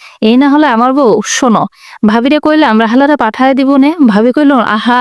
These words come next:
বেচারি সংসারটা লাইগা কাজ করে সারাদিন মরতাছে, তারে আবার রাইতে ত্যাগ তো করবা কেন? রাহেলা জানে যে আমি তোমারে ভাই মানি,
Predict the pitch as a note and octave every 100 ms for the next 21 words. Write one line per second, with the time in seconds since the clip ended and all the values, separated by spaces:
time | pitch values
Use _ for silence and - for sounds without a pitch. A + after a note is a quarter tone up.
0 | A#3 G#3+ G#3 C4 C4 - G3+ G3+ - A#3+
1 | C#4 C#4 C#4 C#4+ A3+ - - - - C4
2 | - D4+ D4+ - C4 C#4 D4+ C#4+ A#3 -
3 | G3+ - E3 D#3+ - - - B3+ D4 D4+
4 | D4+ C#4+ D#4 C4 A#3+ - D4 C4+ C#4 A3
5 | F3 D#3 D#3+ E3 E3 - - - G#3 G3+
6 | C4 C4 A3 G#3 A#3 G#3+ - F3 G3 A3
7 | A3 B3+ F3 G3+ G3+ F3 F3 E3+ D#3 D3+